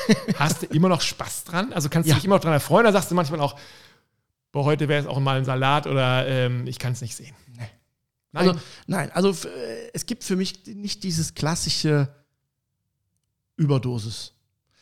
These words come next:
Speaker 2: Gar
Speaker 1: Weil
Speaker 2: nicht.
Speaker 1: für mich ist jedes Stück ein Unikat, äh, jedes Mal wieder Freude, einen Grill zu zünden,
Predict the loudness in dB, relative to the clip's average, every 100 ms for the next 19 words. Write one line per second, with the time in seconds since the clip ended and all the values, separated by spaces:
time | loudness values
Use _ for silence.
0 | -10 -6 -4 -2 -2 -2 -6 -8 -8 -2
1 | -2 0 -2 -2 -4 -6 -20 _ _ _
2 | -20 -6 -4 -2 0 0 -2 -6 -14 -18
3 | -18 -8 0 0 0 -2 2 2 2 0
4 | 0 0 2 2 2 -2 -4 -18 -12 -4
5 | 0 0 0 -2 2 2 0 0 -2